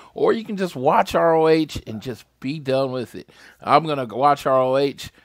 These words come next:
and then drive home and work overnight 'cause I am stupid and I'm an idiot and I'm a <laughs> stupid idiot.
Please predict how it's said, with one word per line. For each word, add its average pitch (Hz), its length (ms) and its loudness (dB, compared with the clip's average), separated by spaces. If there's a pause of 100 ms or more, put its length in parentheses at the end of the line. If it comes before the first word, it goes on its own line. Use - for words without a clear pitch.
(120)
and 107 520 -4
then 120 360 -2
drive 135 340 4
home 147 380 2
and 113 200 -8
work 160 280 2
overnight 104 640 -4
'cause 95 340 -6
I 104 140 0
am 90 160 -8
stupid 131 720 2 (320)
and 90 140 -6
I'm 98 180 -4
an - 160 -18
idiot 143 520 -2
and 107 80 -4
I'm 185 80 0
a - 20 -4
<laughs> - 0 -
stupid 180 680 -2
idiot. 131 520 -4